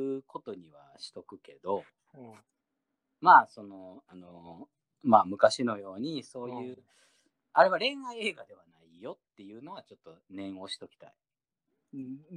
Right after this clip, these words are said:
Speaker 2: ジャンルで言うなら？
Speaker 1: ジャンルで言う、言うならパニックホラー。
Speaker 2: パニックホラーといえば？
Speaker 1: <laughs> フライング、
Speaker 2: どういうこと？
Speaker 1: 殺人魚、フライングキラーがあなたを襲う。
Speaker 2: 大先輩やな、それ。
Speaker 1: <laughs> だから見てないし、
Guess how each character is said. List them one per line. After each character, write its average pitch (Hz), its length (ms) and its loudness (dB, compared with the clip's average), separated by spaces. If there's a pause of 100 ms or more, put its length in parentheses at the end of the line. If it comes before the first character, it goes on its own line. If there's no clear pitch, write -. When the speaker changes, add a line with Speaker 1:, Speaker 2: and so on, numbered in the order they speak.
(220)
Speaker 2:
ジ 143 80 0
ャ 180 120 10
ン 170 40 -2
ル 160 80 0
で 151 100 0
言 147 60 6
う 131 40 -6
な 113 100 -12
ら？ - 140 -20 (260)
Speaker 1:
ジ 139 160 0
ャ 160 80 6
ン 160 60 0
ル 156 120 0
で 147 100 -4
言 139 120 -4
う、 120 100 -16 (120)
言 120 120 -4
う - 20 -8
な 98 100 -10
ら 90 100 -18
パ 131 120 6
ニ 120 100 -6
ッ - 40 -18
ク - 100 -8
ホ 110 100 6
ラ 92 80 -4
ー。 - 20 -12 (540)
Speaker 2:
パ - 160 8
ニ 285 160 -6
ッ - 20 -10 (200)
ク 247 260 12
ホ 269 160 -4
ラ 220 240 0
ー - 100 -10
と 151 140 -16
い - 100 -16
え - 160 -20
ば？ 233 120 -20 (440)
Speaker 1:
<laughs> - 880 -8
フ 147 100 6
ラ - 180 8
イ - 20 10
ン 226 80 4
グ、 190 80 -6
Speaker 2:
ど 196 80 -12
う - 40 -4
い - 40 -2
う - 20 -20 (100)
こ - 80 -2
と？ - 60 -12 (380)
Speaker 1:
殺 208 160 8
人 185 220 -2
魚、 110 200 -10 (280)
フ 135 100 0
ラ 208 140 8
イ 247 80 6
ン 226 100 4
グ 202 120 -2
キ 185 140 -8
ラ 143 180 0
ー 113 40 -20
が - 140 -20
あ - 100 -18
な 139 120 -8
た 180 120 -6
を 135 180 -8
襲 - 60 -20 (140)
う。 - 120 -18 (800)
Speaker 2:
大 214 200 6
先 381 320 -8
輩 156 160 -12
や - 80 -20
な、 - 120 -20
そ - 100 -14
れ。 - 140 -6
Speaker 1:
<laughs> - 60 -10 (2250)
だ 135 100 -8
か 117 140 -2
ら 110 80 -4
見 160 120 2
て 277 140 4
な 135 160 0
い 127 60 -18
し、 - 160 -20